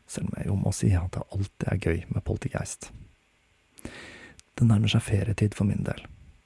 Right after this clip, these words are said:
Jeg har et par skikkelig store temaer jeg har tenkt å ta for meg til høsten, men før den tid blir det tid til en episode eller to før jeg tar ferie og dykker ned i de sakene der. Men jeg har enda ikke helt bestemt meg for hva jeg skal ta for meg. Historisk så har sommerepisodene vært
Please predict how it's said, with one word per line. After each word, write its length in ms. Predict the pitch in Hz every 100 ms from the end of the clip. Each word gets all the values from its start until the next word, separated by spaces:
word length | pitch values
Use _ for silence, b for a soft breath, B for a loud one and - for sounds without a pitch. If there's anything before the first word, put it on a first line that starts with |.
| _ _ _ -
Jeg 140 | -
har 120 | - -
et 100 | -
par 200 | 104 98 107 -
skikkelig 480 | - - _ - 107
store 180 | - 104
temaer 400 | - 98 95 101
jeg 80 | 107
har 80 | -
tenkt 240 | 107 -
å 60 | -
ta 80 | 101
for 160 | -
meg 140 | 107 98
til 100 | 98
høsten, 300 | - 110 - - B B B B B
men 160 | - 113
før 160 | 127 117
den 140 | 101
tid 220 | 127 120 117
blir 160 | -
det 100 | - -
tid 160 | -
til 100 | -
en 120 | - -
episode 400 | - - - 101
eller 140 | 98
to 160 | - 120 123
før 240 | - 107
jeg 80 | -
tar 120 | 110
ferie 320 | - 117 110 135
og 160 | 135 107
dykker 260 | 113 110 98
ned 140 | 92
i 80 | -
de 60 |
sakene 360 | - 104 - 107
der. 240 | 104 104 - _ B B B B B B B
Men 120 | -
jeg 60 | 107
har 80 | 104
enda 160 | 107
ikke 160 | 101 110
helt 120 | -
bestemt 360 | 107 101 87 -
meg 140 | 117
for 120 | -
hva 100 | 104
jeg 100 | -
skal 120 | - -
ta 80 | -
for 160 | -
meg. 140 | 117 - - _ _ _ _ _ _ _ _ B B B B B B B
Historisk 600 | 117 107 98 104 123 -
så 140 | - 90
har 220 | 87 -
sommerepisodene 800 | - 120 101 98 - - 110 110
vært 180 | 107